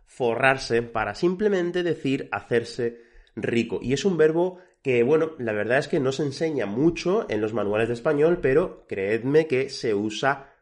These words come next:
mucho en el día a día. También podemos decir está forrado o está forrada simplemente para decir que es rico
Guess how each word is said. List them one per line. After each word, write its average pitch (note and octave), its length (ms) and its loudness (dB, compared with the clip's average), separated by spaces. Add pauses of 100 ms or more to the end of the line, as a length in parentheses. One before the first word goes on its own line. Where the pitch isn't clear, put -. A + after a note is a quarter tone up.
(140)
mucho D3+ 480 -2
en F3+ 80 0
el F3+ 140 0
día C#3+ 220 -2
a F#2+ 40 -4
día. A2 440 -4
También C3+ 240 0
podemos D#3 240 -2
decir E3+ 420 -4
está B2+ 220 -4
forrado C3+ 720 -4
o A#2 80 0
está B2+ 160 -2
forrada C3 600 -2
simplemente G#3 600 0
para F3+ 180 -2
decir D3 300 -4
que A#2 220 0
es C#3+ 160 -2
rico C#3+ 340 -4